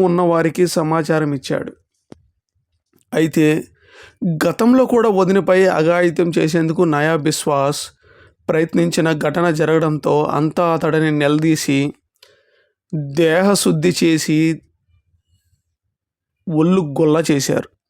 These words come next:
దీంతో జరిగిందంతా చెప్పాడు నయా బిశ్వాస్. పోలీసులకు సమాచారం అందించడంతో నిందితుడిని అరెస్ట్ చేసి దర్యాప్తు చేస్తున్నారు. ఫ్రెండ్స్, ఈ ఘటనపై మరిన్ని వివరాలు తెలియాల్సి ఉన్నాయి.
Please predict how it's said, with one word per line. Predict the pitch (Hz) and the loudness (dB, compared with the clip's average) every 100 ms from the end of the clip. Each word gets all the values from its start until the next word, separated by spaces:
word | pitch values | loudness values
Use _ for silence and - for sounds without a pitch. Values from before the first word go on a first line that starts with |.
| _ - | _ -4
దీంతో | 165 165 151 151 147 | 0 2 2 0 0
జరిగిందంతా | 151 151 160 160 185 175 170 185 | -2 -2 0 2 0 0 0 0
చెప్పాడు | 175 156 147 156 170 | 0 -2 -2 0 0
నయా | 156 135 151 | 0 0 0
బిశ్వాస్. | 139 131 - - - - - _ _ _ _ - - - - | -2 -6 -6 -8 -8 -14 -20 _ _ _ _ -20 -20 -20 -2
పోలీసులకు | 208 240 240 247 214 233 | 2 4 4 4 4 2
సమాచారం | - 190 190 190 185 180 165 | 2 0 0 0 2 2 0
అందించడంతో | 151 165 160 156 143 165 165 | 0 -2 -2 -2 -2 -2 0
నిందితుడిని | 156 147 160 156 156 | 0 0 -2 -2 -2
అరెస్ట్ | 151 151 - | -2 -2 -2
చేసి | 156 - 143 143 160 - _ _ _ - _ - | -4 -2 -2 -2 -4 -8 _ _ _ -20 _ -8
దర్యాప్తు | 147 143 143 160 160 135 135 | -2 0 2 0 0 -2 0
చేస్తున్నారు. | 127 - 139 127 - - _ _ _ _ _ _ _ _ _ _ _ _ _ - | 0 -2 -4 -6 -10 -16 _ _ _ _ _ _ _ _ _ _ _ _ _ -4
ఫ్రెండ్స్, | 165 131 - - _ 190 | -2 -2 -6 -10 _ 0
ఈ | 240 | 2
ఘటనపై | 214 233 208 220 185 175 | 2 2 2 0 2 2
మరిన్ని | 185 160 156 165 | 2 2 0 2
వివరాలు | 147 143 147 151 | 2 2 0 0
తెలియాల్సి | 156 139 143 - | 0 0 0 -2
ఉన్నాయి. | 139 131 131 | -4 -2 -4